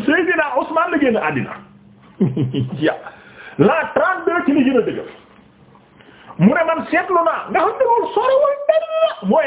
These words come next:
al-xilaafatu raashida la, jamonoy al-xulafaa'u raashidun. Ñu ngi woon ci ñetteelu xalifa Seydina Usman ibn Affan, alayhi ridwaanu rahiimu rahmaan. Mu ne man seetlu naa yéen,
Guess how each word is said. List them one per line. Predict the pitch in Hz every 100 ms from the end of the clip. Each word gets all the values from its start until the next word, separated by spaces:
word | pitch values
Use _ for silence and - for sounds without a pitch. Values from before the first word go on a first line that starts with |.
| 262
al-xilaafatu | 269 285 269 320 339 320 277 370 220
raashida | 247 339 - 349
la, | 240 233 190 160
jamonoy | 269 277 269 -
al-xulafaa'u | 247 233 - 226 262 - 233 220 202
raashidun. | 175 175 170 139 107 - - _ - - _ _ _ -
Ñu | 180
ngi | 311
woon | 311 302
ci | 240
ñetteelu | 311 339 330 330 302
xalifa | 277 254 233
Seydina | 233 262 247 214
Usman | 220 208 170 104 - -
ibn | 277 277
Affan, | 240 220 - 359 - - - -
alayhi | - 220 285 208
ridwaanu | 233 202 233 392 311 240
rahiimu | 226 220 202 185 170
rahmaan. | 147 135 139 110 82 - - - - -
Mu | - 240
ne | 277
man | 269 -
seetlu | 269 262
naa | 240 220
yéen, | 196 214 165